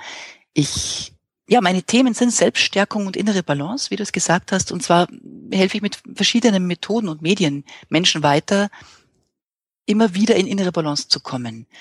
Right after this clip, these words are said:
Ich arbeite als Coach, ich gebe Seminare, Selbststärkungsseminare, da habe ich, ich glaube, fünf inzwischen, die unterschiedliche Schwerpunkte setzen.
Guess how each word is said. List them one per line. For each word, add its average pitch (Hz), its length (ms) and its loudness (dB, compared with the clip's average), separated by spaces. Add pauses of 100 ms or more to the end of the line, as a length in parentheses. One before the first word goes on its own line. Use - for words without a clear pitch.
(720)
Ich - 360 -4
arbeite 131 320 -4
als - 240 -4
Coach, - 640 -2
ich - 220 -8
gebe 139 200 -6
Seminare, 127 640 -2
Selbststärkungsseminare, 175 1400 0
da 156 100 -6
habe 151 100 -8
ich, - 120 -12
ich 143 280 -14
glaube, - 180 -10
fünf 269 260 0
inzwischen, - 600 0 (540)
die 175 120 -2
unterschiedliche 180 540 0
Schwerpunkte 160 500 -2
setzen. - 540 0